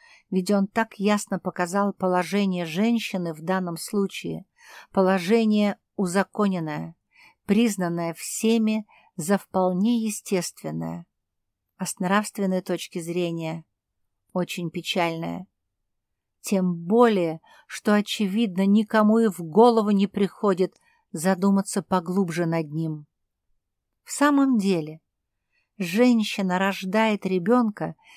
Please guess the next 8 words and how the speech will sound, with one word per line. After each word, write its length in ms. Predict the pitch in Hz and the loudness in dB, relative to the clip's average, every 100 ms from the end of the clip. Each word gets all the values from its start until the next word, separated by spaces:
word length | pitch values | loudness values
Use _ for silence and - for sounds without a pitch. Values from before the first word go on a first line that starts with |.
| - | -20
среди 420 | - - 220 202 | -8 -2 0 0
страшных 640 | 208 - 240 262 - 233 220 | -4 -2 0 0 0 -4 -4
страданий. 840 | - 214 220 190 170 160 156 165 _ _ _ _ _ - | -4 -2 0 0 -2 -4 -8 -10 _ _ _ _ _ -6
Жизнь 560 | 196 226 285 262 185 | -2 2 2 2 0
ее 200 | 170 160 | -2 -2
висит 460 | 151 170 - 220 - | -4 -6 -4 -6 -4
на 80 | 175 | -4
волоске. 680 | 165 175 185 - 190 160 | 0 0 -2 -6 -6 -8